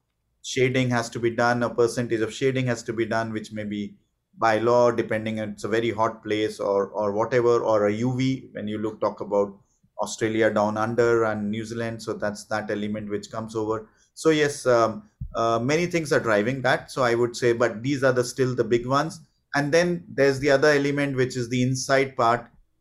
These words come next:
because we also have the fabrics for blinds and awnings, so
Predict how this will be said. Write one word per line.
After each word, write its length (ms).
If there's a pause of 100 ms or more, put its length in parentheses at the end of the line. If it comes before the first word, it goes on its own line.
(140)
because 260
we 120
also 320
have 240
the 80
fabrics 500
for 140
blinds 640 (220)
and 140
awnings, 480 (320)
so 440